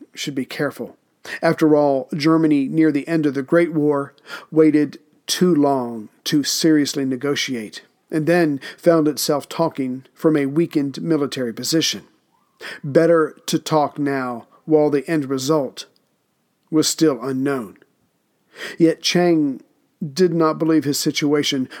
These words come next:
was the same as it had been for the Germans back then. He had millions of men to call upon and would use them, no matter how many died.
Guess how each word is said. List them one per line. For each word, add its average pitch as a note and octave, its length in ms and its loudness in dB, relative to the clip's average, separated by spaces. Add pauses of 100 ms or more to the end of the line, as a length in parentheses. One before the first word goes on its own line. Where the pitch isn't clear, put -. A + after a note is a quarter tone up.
was D#3 140 2
the D3 100 2
same C#3 540 0
as D#3 160 0
it C#3+ 100 -2
had C#3 200 -4
been C3 180 -2
for C#3+ 120 -6
the C3 120 -4
Germans D3 500 0
back A#2+ 320 -8
then. C#3 380 -4 (640)
He D3+ 500 0 (140)
had D3+ 260 0
millions D#3+ 420 2
of D3+ 80 0
men C#3 300 -2
to - 100 -12
call F3 300 -2
upon G#2 400 -10 (320)
and F3 260 2
would D3 200 4
use D#3 280 2
them, A2+ 300 -8 (400)
no D#3+ 140 2
matter C#3+ 420 0
how E3+ 260 -2
many C3+ 220 -2
died. C3 420 -6